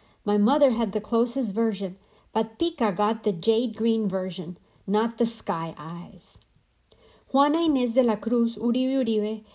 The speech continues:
had inner and outer captivating beauty, and had an easygoing, spontaneous,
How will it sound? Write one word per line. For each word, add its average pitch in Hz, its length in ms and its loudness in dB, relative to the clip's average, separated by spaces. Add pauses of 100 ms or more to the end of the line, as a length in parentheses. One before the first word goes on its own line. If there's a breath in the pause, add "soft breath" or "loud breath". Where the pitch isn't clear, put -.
(100)
had 220 380 -2
inner 285 380 2 (140)
and 208 300 -2
outer 254 500 0
captivating 226 760 0
beauty, 190 440 -4 (460 soft breath)
and 208 140 0
had 202 180 -2
an 190 220 -2
easygoing, 214 760 0 (100)
spontaneous, 214 1040 -2